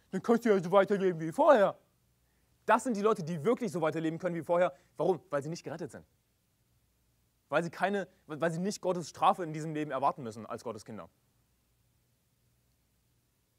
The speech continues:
Wir als Christen, wir werden Gottes Strafe erwarten. In diesem Leben. Aber diese, diese Schwachsinns-Irrlehrer, wie Kleiner Steiner, die können tatsächlich so weiterleben wie vorher.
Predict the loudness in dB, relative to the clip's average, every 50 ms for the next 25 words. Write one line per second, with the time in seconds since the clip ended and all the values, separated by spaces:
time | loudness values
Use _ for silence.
0 | _ _ _ _ -10 -2 0 2 2 0 -2 -6 -8 -8 -8 -8 -12 -10 -6 -4
1 | -2 0 0 -2 -2 -4 -6 -6 -8 -8 -8 -8 -8 -8 -10 -10 -10 -10 -10 -12
2 | -20 _ _ _ _ _ _ _ _ _ _ _ _ _ -18 -14 -12 -10 -10 -10
3 | -10 -12 -16 -20 _ _ _ _ _ _ _ _ _ _ _ _ _ _ _ _
4 | _ _ _ _ _ _ _ _ _ _ _ -2 -2 0 0 0 0 -2 -2 -2
5 | -4 -6 -14 -10 -8 -4 0 0 0 0 -2 -6 -4 -4 -4 -2 -2 -4 -4 -4
6 | -4 -8 -12 -6 -2 -2 0 2 4 4 4 2 0 -2 -2 _ _ _ _ _
7 | -16 -10 -2 0 0 0 0 -2 -2 -2 -2 -2 -4 -6 _ _ _ _ _ _
8 | _ _ _ _ _ _ -14 -6 -4 -2 0 0 0 0 0 -2 -2 -2 -2 -2
9 | -2 -2 -4 -6 -10 -12 -10 -8 -8 -8 -8 -10